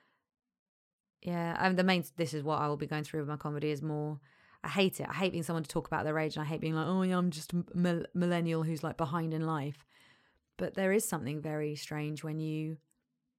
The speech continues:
don't have children and you don't plan to have children. And yeah, what your life looks like when you're like that. And you almost have a responsibility. People who don't have children kind of need to, like, stick together a little bit, 'cause your rhythms are different and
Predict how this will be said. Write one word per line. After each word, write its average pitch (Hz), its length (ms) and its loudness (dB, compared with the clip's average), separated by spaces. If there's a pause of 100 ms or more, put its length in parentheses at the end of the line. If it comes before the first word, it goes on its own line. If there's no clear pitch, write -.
(180)
don't 165 260 0
have 131 180 -6
children 160 600 -4 (200)
and 160 120 -2
you 156 60 -2
don't 151 220 -4
plan 175 240 0
to 156 60 -4
have 135 120 -6
children. 139 540 -6 (840)
And 170 240 -2
yeah, 202 140 2
what 156 200 -4
your 180 100 -2
life 220 260 -4
looks - 220 -12
like 147 300 -8
when 156 160 -4
you're 151 80 -4
like 151 220 -6
that. 156 160 -4
And 165 120 -2
you 170 80 0
almost 170 280 -2
have 160 200 -6
a - 80 -2
responsibility. 160 840 -4 (180)
People 202 280 0
who 190 120 4
don't 185 220 0
have 165 100 -2
children 160 400 -2
kind 196 260 0
of 170 60 0
need 151 200 -4
to, 147 140 -6 (800)
like, - 140 -6
stick - 240 -2
together 160 400 0
a 147 40 -2
little 123 260 -4
bit, - 280 -6 (280)
'cause 170 180 -4
your 165 80 0
rhythms 170 400 0
are 147 60 -8
different 147 440 -6
and 147 380 -6